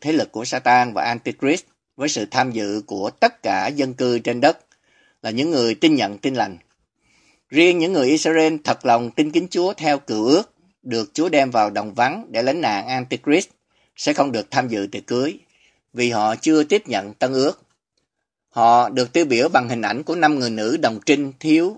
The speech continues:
khôn ngoan, như đã chép trong Matthew đoạn hai mươi lăm từ câu một đến câu mười ba. Đèn là đời sống của những người tin kính Chúa, chiếu ra ánh sáng là sự vinh quang của Thiên Chúa. Dầu trong đèn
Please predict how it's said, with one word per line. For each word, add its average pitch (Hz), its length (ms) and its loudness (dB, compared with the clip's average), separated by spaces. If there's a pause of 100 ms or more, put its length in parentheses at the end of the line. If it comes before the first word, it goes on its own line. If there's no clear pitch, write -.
khôn 131 240 -4
ngoan, 123 340 2 (260)
như 117 100 -6
đã 113 100 -2
chép 143 300 0
trong 123 200 -2
Matthew 117 280 0
đoạn 98 160 -4
hai 113 80 -8
mươi 123 120 -4
lăm 117 200 2
từ 101 140 -8
câu 113 160 -6
một 104 320 -6
đến 120 120 -10
câu 117 120 -4
mười 101 160 -10
ba. 107 320 0 (1120)
Đèn 131 460 2
là 127 160 4
đời 123 220 2
sống 156 380 2
của 135 140 -8
những 156 200 -4
người 117 220 0
tin 147 300 0
kính 160 220 0
Chúa, 160 360 2 (440)
chiếu 151 180 4
ra 143 200 6
ánh 147 200 0
sáng 147 360 2
là 131 80 -4
sự 101 220 -6
vinh 135 200 -4
quang 127 300 2
của 117 100 -8
Thiên 120 200 -8
Chúa. 127 340 -4 (760)
Dầu 127 320 6
trong 156 240 0
đèn 117 300 4